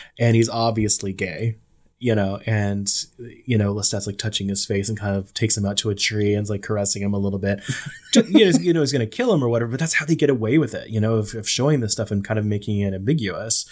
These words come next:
Speaker 1: Of course, Louis takes the woman who contracted the killing and, um, you know, with, with all of her poodles and ends up killing the poodles and feeding on the poodles instead of the woman.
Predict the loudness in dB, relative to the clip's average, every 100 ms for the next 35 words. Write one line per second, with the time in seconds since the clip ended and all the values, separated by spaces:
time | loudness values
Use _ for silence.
0 | -16 -8 -2 2 4 2 6 6 4 0
1 | 0 0 0 0 -2 -4 0 2 2 0
2 | -2 -6 -6 -4 -4 -2 -4 -6 -14 -14
3 | -16 0 4 4 2 0 0 0 -2 -6
4 | -10 -20 _ 0 2 2 0 -6 -8 -6
5 | 0 2 0 -4 2 2 2 0 0 0
6 | -2 -2 -2 0 2 0 0 -4 -4 -18
7 | -8 2 2 2 4 4 4 0 -2 -2
8 | 0 2 2 0 0 0 -2 0 -2 -2
9 | 0 0 -2